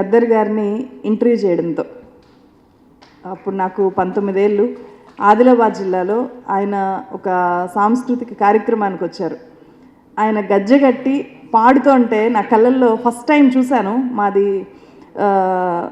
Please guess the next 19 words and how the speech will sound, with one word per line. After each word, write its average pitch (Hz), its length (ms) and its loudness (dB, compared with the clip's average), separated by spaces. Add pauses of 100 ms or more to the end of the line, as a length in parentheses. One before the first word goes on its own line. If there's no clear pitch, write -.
(100)
రాయలసీమ. 214 720 2 (500)
అసలు 214 540 0 (100)
అప్పటిదాకా 220 480 -2
నాకు 247 360 -2
ఏమీ 240 280 4
తెలీదు. 202 380 -2 (320)
అప్పుడు 208 240 -4
నేను 233 340 2
జర్నలిజంలోకి 226 840 0
వచ్చి 208 520 0
ఒక 208 140 -4
నెల 214 240 2
అయింది. 226 520 2 (800)
ఆ, 214 140 0
ఒక 202 220 -4
ట్రైనీ 247 400 4
జర్నలిస్ట్గా 226 600 -2
ఆదిలాబాద్లో 226 800 2
ఉండే 208 480 -4